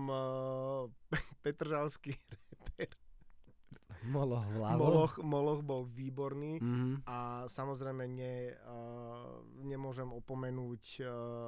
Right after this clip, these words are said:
Speaker 1: hudobného alebo music makera, eh, ktorého sme mali, a D J a,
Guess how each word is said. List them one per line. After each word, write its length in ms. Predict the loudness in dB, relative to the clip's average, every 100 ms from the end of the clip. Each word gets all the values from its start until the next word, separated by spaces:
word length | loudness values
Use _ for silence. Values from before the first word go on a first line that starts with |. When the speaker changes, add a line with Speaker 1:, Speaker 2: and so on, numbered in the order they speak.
| -6 -8 -10 -12 -14 -14 -10
Speaker 1:
hudobného 680 | -6 -4 0 0 0 0 0
alebo 200 | -2 -2
music 460 | 0 2 2 2 0
makera, 720 | -2 -2 -4 -2 0 0 -2
eh, 760 | -6 -14 -20 -20 -20 -20 -10 -4 -2 -2 -4
ktorého 400 | -6 -4 -2 -2
sme 200 | -2 -4
mali, 260 | -4 -2 -2
a 80 | -4
D 180 | -6
J 280 | -4 -2 0
a, 120 | -2